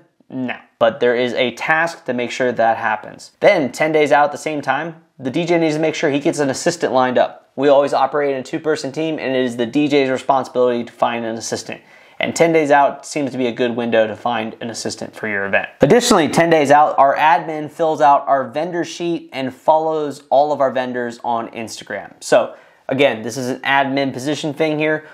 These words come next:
We had them fill out the Google form earlier, but they also have the vendors asked for in Vibo. So we take all that information and compile it into a spreadsheet so that we have all the vendors documented for this event. And also we go through and we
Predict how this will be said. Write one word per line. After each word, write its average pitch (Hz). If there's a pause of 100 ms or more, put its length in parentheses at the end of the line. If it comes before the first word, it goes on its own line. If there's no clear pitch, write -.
(120)
We 135
had 139
them 139
fill 160
out 143
the -
Google 165
form 156
earlier, 214
but -
they -
also 170
have 147 (100)
the 131
vendors 143
asked 131
for 131
in 120
Vibo. 120 (260)
So -
we 170
take 175
all 156
that 151
information 143
and 131
compile 139
it 135
into 127
a 120
spreadsheet 180
so -
that 131
we 127
have 117 (100)
all 165
the 156
vendors 147
documented 143
for 131
this 117
event. 160 (400)
And 170
also 151
we 147
go 139
through 139
and 131
we 120